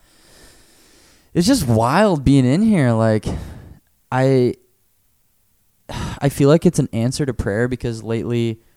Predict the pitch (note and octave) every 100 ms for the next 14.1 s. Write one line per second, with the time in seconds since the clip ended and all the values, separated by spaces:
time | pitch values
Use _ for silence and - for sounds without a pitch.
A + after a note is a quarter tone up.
0 | _ _ _ _ _ _ _ _ - D#3
1 | D4+ D4+ C#3 - _ - - A#2+ C3+ D3+
2 | B2+ - - G#2+ C#3 F3+ E3+ D#3 - G#2
3 | A2 - - - - - _ A#2+ C3+ D3
4 | A#2 A2+ A2+ A2 B2+ - A#2+ A#2 B2+ A#2
5 | A2+ - G#2+ G#2 G#2 G2+ G#2+ G2+ F#2+ -
6 | - _ _ - A#2 A2+ - G2 F#2 D#3
7 | F#3+ G#3 - - _ _ _ A#2+ C3 D#3+
8 | F#2+ A#2+ C#3 - A2+ G2 E2+ A#2+ C3+ A#2
9 | G#2 G#2+ A2+ B2 C#3+ D#3 F3 - D#3+ E3+
10 | F3 C#3+ D#3+ C#3 A#2 C3 D3+ B2 G#2+ G#2
11 | G#2+ A#2 A2 _ _ _ _ _ - C#3
12 | C3+ B2+ D3 C#3+ A#2 A2+ A2+ G#2 - -
13 | A2+ G#2+ G#2 G#2+ A2 A2 G#2+ G#2+ G#2 G#2
14 | G2+